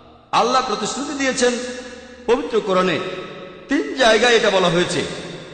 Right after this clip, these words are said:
সূরা তাওবার তেত্রিশ নম্বর আয়াতে উল্লেখ করা হয়েছে, সূরা ফাতির আঠাশ নম্বর আয়াতে উল্লেখ করা হয়েছে, এছাড়াও সূরা সাফের নয় নম্বর আয়াতে উল্লেখ করা হয়েছে, "হুয়াল্লাযী আরসালা রাসূলাহু বিল হুদা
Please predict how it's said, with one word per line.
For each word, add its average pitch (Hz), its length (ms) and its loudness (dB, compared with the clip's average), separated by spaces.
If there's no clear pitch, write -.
সূরা 294 160 2
তাওবার 220 400 4
তেত্রিশ 220 360 -4
নম্বর 208 180 4
আয়াতে 190 200 4
উল্লেখ 190 260 2
করা 175 140 2
হয়েছে, 170 360 0
সূরা 202 140 4
ফাতির 214 380 2
আঠাশ 185 340 0
নম্বর 277 200 2
আয়াতে 208 200 4
উল্লেখ 196 240 2
করা 180 140 2
হয়েছে, 190 360 2
এছাড়াও 254 380 2
সূরা 233 140 0
সাফের 202 300 2
নয় 196 140 2
নম্বর 269 240 2
আয়াতে 214 240 6
উল্লেখ 196 220 4
করা 180 140 4
হয়েছে, 185 400 4
"হুয়াল্লাযী 285 440 4
আরসালা 226 460 4
রাসূলাহু 262 440 4
বিল 220 160 2
হুদা 202 320 4